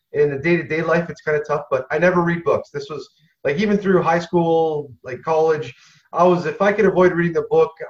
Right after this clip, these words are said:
I was the guy that actually went to go buy the Coles Notes. So I picked up this book, uh, the Rich Dad, Poor Dad book, and I read it, like, in a day and a half.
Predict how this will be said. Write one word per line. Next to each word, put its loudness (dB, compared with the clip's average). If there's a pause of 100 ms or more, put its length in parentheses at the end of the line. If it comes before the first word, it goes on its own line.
I 0
was -2
the -2
guy 0
that 0
actually -4
went -8
to -2
go -2
buy 4
the 0
Coles -4
Notes. 0 (240)
So 2
I 2
picked 0
up 2
this 2
book, 2 (180)
uh, 0
the -2
Rich -4
Dad, -2
Poor 0
Dad 2
book, -2 (100)
and -4
I 0
read 4
it, 0
like, -2 (380)
in -6
a -4
day 2
and 2
a 0
half. -2